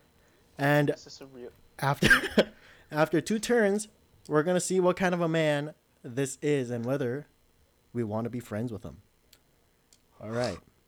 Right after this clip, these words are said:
Speaker 2: Is, is this a real person named Guy? I'm con-, I'm a little bit confused.
Speaker 1: Oh, no. <laughs>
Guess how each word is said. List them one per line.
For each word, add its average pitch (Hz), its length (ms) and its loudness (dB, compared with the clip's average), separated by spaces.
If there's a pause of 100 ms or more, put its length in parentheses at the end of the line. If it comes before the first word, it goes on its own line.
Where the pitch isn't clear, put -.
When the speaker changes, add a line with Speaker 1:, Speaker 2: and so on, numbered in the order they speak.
(140)
Speaker 2:
Is, 160 100 -20 (140)
is - 120 -12
this 180 160 -12
a 196 60 -6
real 156 240 -6
person 170 380 -20
named 147 200 -20
Guy? 87 260 -12
I'm 135 140 -12 (100)
con-, - 240 -20
I'm 127 140 -16
a - 20 -20
little 120 140 -16
bit - 160 -20
confused. - 320 -20 (320)
Speaker 1:
Oh, 156 260 0
no. 120 460 -2 (580)
<laughs> 127 100 2